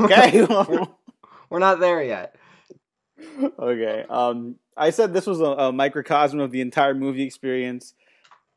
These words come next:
Speaker 1: uh, 'cause when we're watching it,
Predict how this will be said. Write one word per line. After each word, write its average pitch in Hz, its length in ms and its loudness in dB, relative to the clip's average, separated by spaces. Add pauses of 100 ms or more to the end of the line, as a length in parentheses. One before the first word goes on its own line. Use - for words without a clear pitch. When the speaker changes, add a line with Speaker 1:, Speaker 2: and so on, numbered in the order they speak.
(120)
Speaker 1:
uh, 117 380 -2 (840)
'cause 160 140 -8
when 143 120 -6
we're 139 80 -4
watching 160 440 -4
it, 151 260 -6